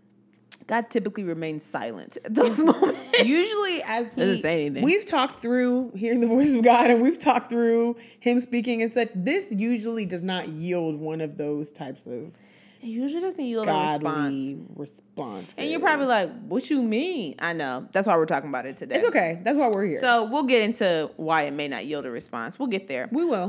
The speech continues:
Speaker 1: But I think part of the conversation, um, that I, I believe has to be started with is if we're gonna talk about why, quote unquote, bad things happen to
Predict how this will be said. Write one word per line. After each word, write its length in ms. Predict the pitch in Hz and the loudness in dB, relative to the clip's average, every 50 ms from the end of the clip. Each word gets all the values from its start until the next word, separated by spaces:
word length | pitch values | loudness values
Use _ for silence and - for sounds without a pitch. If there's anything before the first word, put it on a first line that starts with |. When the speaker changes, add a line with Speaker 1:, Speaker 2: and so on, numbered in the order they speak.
| 208 - | -4 -2
Speaker 1:
But 120 | 254 254 | 0 0
I 80 | 254 294 | 0 0
think 400 | 285 - 339 403 415 403 - - | 0 -4 -6 -6 -6 -8 -8 -2
part 220 | - 254 233 247 | 0 0 0 0
of 80 | 247 226 | -2 -2
the 80 | 240 | -4
conversation, 1040 | 240 285 226 214 214 220 170 - - 185 180 196 - - 185 175 170 185 196 226 262 - _ _ | -4 -4 -4 -4 -4 -6 -6 -4 -4 -4 -4 -4 -6 -8 -8 -8 -8 -10 -12 -12 -16 -20 _ _
um, 480 | 175 165 156 151 143 135 135 156 - - 165 | -4 -2 -2 -2 -4 -4 -6 -10 -12 -8 -6
that 120 | 131 139 | -4 -2
I, 360 | - 123 123 147 156 135 - - _ _ - | 0 0 2 2 2 0 -2 -6 _ _ 0
I 460 | 147 160 165 165 160 156 156 151 143 - - - - - 160 156 | 2 4 4 4 4 2 0 -2 -6 -10 -18 -20 -20 -20 -8 -6
believe 560 | 165 160 160 165 170 165 160 160 151 - - | -6 -4 -4 -6 -6 -8 -10 -12 -14 -16 -18
has 560 | - 180 - - - - 170 170 180 - - - | -20 -18 -18 -12 -2 0 0 0 0 -2 -10 -16
to 120 | - - 185 | -14 -14 -14
be 240 | 151 135 160 156 151 | -14 -12 -12 -12 -12
started 680 | - - - - 165 151 151 156 151 147 139 - - - | -14 -16 -8 -4 -4 -2 0 0 -2 -2 -4 -6 -8 -10
with 340 | - 135 143 117 101 - - - _ _ _ _ 156 | -12 -12 -10 -8 -8 -10 -10 -14 _ _ _ _ -6
is 380 | 156 147 131 120 107 175 - - _ _ _ _ _ _ _ | -6 -6 -6 -8 -12 -16 -20 -20 _ _ _ _ _ _ _
if 160 | - 175 170 - | -10 -10 -8 -8
we're 100 | 175 160 | -10 -12
gonna 400 | 147 147 156 185 208 226 240 254 | -12 -10 -8 -6 -6 -4 -4 -6
talk 320 | 254 - 247 202 202 202 | -4 -2 -2 -2 -2 -4
about 600 | 185 160 151 160 151 147 147 143 131 - - - _ _ _ _ _ - | -8 -6 -4 -2 -2 -2 -2 -2 -4 -8 -10 -14 _ _ _ _ _ -12
why, 520 | - 139 147 135 139 135 123 107 104 107 - - | -8 -4 -4 -2 -2 -4 -6 -8 -10 -12 -14 -6
quote 240 | - 175 156 165 | -4 -2 -2 -2
unquote, 400 | 170 175 - 190 160 147 120 151 | -4 -6 -6 -6 -6 -6 -6 -8
bad 340 | 160 151 151 151 151 151 151 - | -8 -8 -6 -6 -6 -8 -10 -12
things 240 | 160 151 147 147 147 | -12 -12 -12 -14 -14
happen 280 | 156 139 135 - 143 139 | -14 -16 -14 -16 -18 -20
to 320 | - - 143 139 135 131 | -16 -14 -12 -12 -12 -14